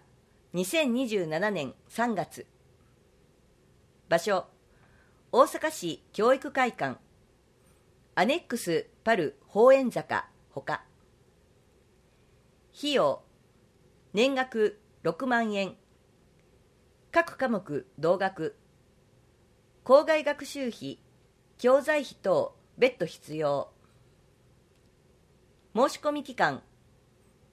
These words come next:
十月十四日火曜から十一月十四日金曜十五時まで。内容や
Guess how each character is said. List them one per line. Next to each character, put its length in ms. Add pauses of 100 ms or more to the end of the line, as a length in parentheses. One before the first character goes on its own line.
(340)
十 200
月 260
十 180
四 160
日 380 (200)
火 120
曜 200
か 160
ら 220 (680)
十 220
一 180
月 260
十 200
四 140
日 320 (180)
金 260
曜 340 (380)
十 260
五 140
時 120
ま 120
で。 200 (1700)
内 260
容 160
や 260